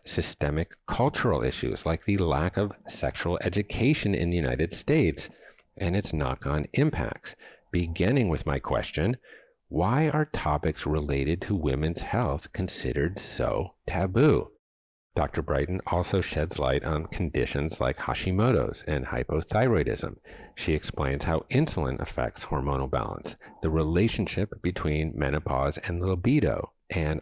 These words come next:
offers specific protocols to impact overall hormone health. Now, if you want more information, you'll find integrative and functional medicine-based programs with doctors like Jolene Brighten, Sarah Gottfried,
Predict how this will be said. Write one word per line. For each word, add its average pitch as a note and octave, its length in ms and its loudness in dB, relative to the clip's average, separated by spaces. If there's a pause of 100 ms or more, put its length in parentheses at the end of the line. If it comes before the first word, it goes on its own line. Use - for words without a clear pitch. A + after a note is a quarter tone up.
offers D#2 380 0
specific - 680 -2
protocols C2 600 0
to - 180 -4
impact D2 380 -2 (180)
overall D2+ 800 0
hormone C#2 560 0
health. - 440 -4 (520)
Now, E2+ 100 2
if D#2+ 160 -2
you D3+ 60 4
want D#3+ 280 2
more F#2+ 400 2
information, E2+ 760 0 (360)
you'll G#2 180 2
find E2+ 380 0 (120)
integrative F#2 580 4
and D#2 160 -2
functional D#2 380 -2
medicine-based C#2 720 0
programs B1+ 480 -2
with C#2+ 180 -2
doctors C2 500 -2 (400)
like C3 260 0
Jolene C#2+ 400 0
Brighten, A#1+ 360 -2 (280)
Sarah D#2 320 2
Gottfried, A1 580 -4